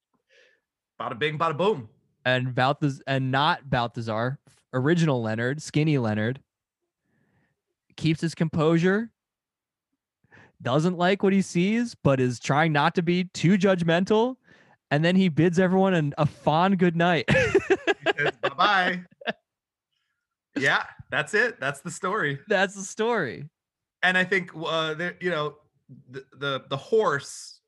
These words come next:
Speaker 1: that they, the rotting horse that they have above, that hanging from the ceiling is, they have this religious sort of, uh, view that, like, once the horse fully rots down to the bones, that will signal that, that,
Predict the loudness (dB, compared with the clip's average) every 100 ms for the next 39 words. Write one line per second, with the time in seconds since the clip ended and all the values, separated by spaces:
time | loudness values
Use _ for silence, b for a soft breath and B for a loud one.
0 | _ -14 -4 -4 -4 -6 -2 0 -2 -4
1 | -6 -4 -4 -8 -8 -4 -4 -4 -6 -6
2 | -6 -8 -10 -6 -6 -6 -8 -12 -16 -14
3 | -12 -10 -8 -10 -10 -16 _ _ _ _
4 | _ _ -2 -2 -4 -6 -8 -8 -8 -4
5 | -6 -6 -8 -10 -16 -18 _ _ _ _
6 | _ _ _ -12 -6 -2 -2 -4 -12 -10
7 | -6 -4 -6 -12 -18 -16 -10 -8 -6 -4
8 | -4 -4 -8 -10 -8 -8 -8 -8 -8 -6
9 | -6 -4 -6 -8 -6 -4 -4 -2 -2 -4
10 | -4 -4 -2 -8 -10 -6 -4 -2 -4 -8
11 | -14 -18 _ _ -4 -2 -2 -4 -6 -6
12 | -4 -6 -8 -8 -10 -6 -4 -4